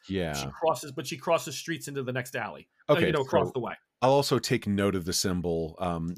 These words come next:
Speaker 1: does it, does it seem any, does it seem like anything that I remember from the map?
Speaker 2: They look similar in art design.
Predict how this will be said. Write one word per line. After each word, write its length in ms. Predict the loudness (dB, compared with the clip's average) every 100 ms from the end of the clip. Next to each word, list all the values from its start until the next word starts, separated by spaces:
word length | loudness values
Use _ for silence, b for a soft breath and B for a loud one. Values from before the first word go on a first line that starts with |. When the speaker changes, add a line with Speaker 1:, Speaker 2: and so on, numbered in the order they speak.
| -4
Speaker 1:
does 200 | 2 4
it, 220 | 4 -2 2
does 180 | 2
it 120 | 2 -2 _ -8
seem 380 | -4 0 2 2
any, 220 | 2 0
does 240 | -2 -2
it 100 | -2
seem 260 | 0 2 2
like 200 | 2 2
anything 340 | 0 0 -2
that 140 | -2 -2
I 20 |
remember 320 | -2 -2 -4
from 180 | -4 -6
the 60 |
map? 460 | -4 -2 -4 -4 -10 -20 _ _ _ _ _ _ _ _ _ _ -20 -20 _ _ _ _ _ _ _ _ _ _ _ _ _ 0
Speaker 2:
They 140 | 2
look 240 | 4 4
similar 500 | 2 4 4 6 2
in 80 | 2 4
art 240 | 2 2
design. 500 | -6 -4 -2 -2 -4